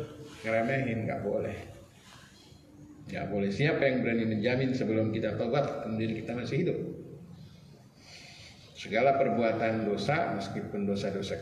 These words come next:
kecil, dihindari. Tapi dengan melaksanakan puasa di bulan Ramadan dengan sempurna, kata Nabi, "Ar-Ramadan, Ramadan ila Ramadan,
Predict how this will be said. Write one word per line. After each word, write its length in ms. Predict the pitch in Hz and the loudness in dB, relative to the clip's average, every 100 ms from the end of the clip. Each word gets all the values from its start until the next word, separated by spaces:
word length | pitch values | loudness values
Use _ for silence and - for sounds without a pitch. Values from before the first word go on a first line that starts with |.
| - | -6
kecil, 320 | 123 117 110 | -4 -4 -2
dihindari. 540 | 98 101 92 92 - - - - - - - - - - - - - - - - - | -4 -2 -2 -4 -6 -10 -14 -18 -20 -20 -20 -20 -20 -20 -20 -20 -20 -20 -20 -20 -2
Tapi 280 | 170 175 151 | 2 4 6
dengan 320 | 147 143 135 | 6 6 4
melaksanakan 840 | 127 123 - 113 110 110 101 98 | 4 2 2 2 2 0 0 0
puasa 480 | 104 147 160 165 139 | 2 4 4 4 4
di 80 | 135 | 4
bulan 240 | 120 120 | 4 4
Ramadan 480 | 110 107 107 107 101 | 4 2 2 2 2
dengan 240 | 98 95 | 0 -2
sempurna, 480 | 92 90 131 165 160 | -4 0 2 2 2
kata 300 | - - 101 95 | 0 0 -2 -2
Nabi, 320 | 95 185 - - - - - | 0 0 0 -6 -12 -18 -10
"Ar-Ramadan, 1040 | 107 104 98 95 92 92 123 139 123 - 117 | -4 -2 0 0 0 2 4 4 2 -2 2
Ramadan 640 | 143 113 101 143 123 113 | 2 4 6 6 6 2
ila 180 | 113 101 | 2 2
Ramadan, 480 | 95 92 90 123 196 | 0 0 2 4 4